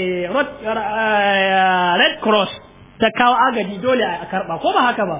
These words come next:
Dole United Nations ta kawo agaji, dole a karɓa, ko ba haka ba? Dole kan ta ƙasanmu, in muna irin wajenmu, su ce gudunmuwa za su ba su, ko? Dole a ce a kawo muku ɗauki na wasu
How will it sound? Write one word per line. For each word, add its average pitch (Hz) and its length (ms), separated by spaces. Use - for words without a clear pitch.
Dole 226 1040
United 240 560
Nations 226 460
ta 196 80
kawo 233 240
agaji, 220 440
dole 233 200
a 175 220
karɓa, 185 300
ko 320 100
ba 302 160
haka 226 180
ba? 160 120
Dole 302 680
kan 285 160
ta 226 80
ƙasanmu, 226 600
in 202 80
muna 226 240
irin 202 260
wajenmu, 170 420
su 208 80
ce - 120
gudunmuwa 220 420
za 190 100
su 185 120
ba 202 140
su, 185 220
ko? 311 240
Dole 359 300
a 285 120
ce 277 100
a 226 160
kawo 262 240
muku 262 240
ɗauki 180 400
na 240 80
wasu 233 180